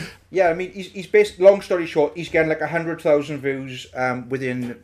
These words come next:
the space of about a few hours of uploading it, basically. And, uh,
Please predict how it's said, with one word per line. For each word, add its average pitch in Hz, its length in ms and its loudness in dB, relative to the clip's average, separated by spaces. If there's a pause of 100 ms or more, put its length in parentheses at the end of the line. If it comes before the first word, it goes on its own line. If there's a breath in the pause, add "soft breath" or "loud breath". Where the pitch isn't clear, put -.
(160)
the 135 80 -12
space 123 340 -4
of 123 100 -6
about 117 300 -8 (340)
a - 60 -18
few 135 260 -2
hours 120 340 -2
of 113 360 -6 (420 soft breath)
uploading 110 520 -6
it, 101 120 -10
basically. 104 520 -10
And, 107 220 -8
uh, 107 240 -4